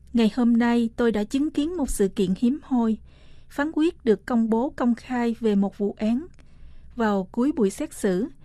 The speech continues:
mẹ của nạn nhân đã xin phép chúng tôi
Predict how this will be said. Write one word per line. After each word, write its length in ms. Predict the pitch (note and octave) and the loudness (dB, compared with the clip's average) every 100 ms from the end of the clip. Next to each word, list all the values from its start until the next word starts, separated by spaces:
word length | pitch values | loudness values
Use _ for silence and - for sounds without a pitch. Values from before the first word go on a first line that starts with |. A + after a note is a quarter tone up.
| - - - | -20 -20 -2
mẹ 280 | A3 G3+ G3 | 0 0 -2
của 180 | A3+ C#4+ | -2 0
nạn 280 | C4+ G#3 | 0 2
nhân 280 | A#3 B3 A#3+ - | 2 2 2 0
đã 160 | G3+ | -2
xin 220 | A3 B3+ B3 | 0 0 0
phép 200 | C#4+ D#4+ | 0 -4
chúng 180 | - D#4+ | -4 -6
tôi 360 | - A#3+ A3+ | -4 0 0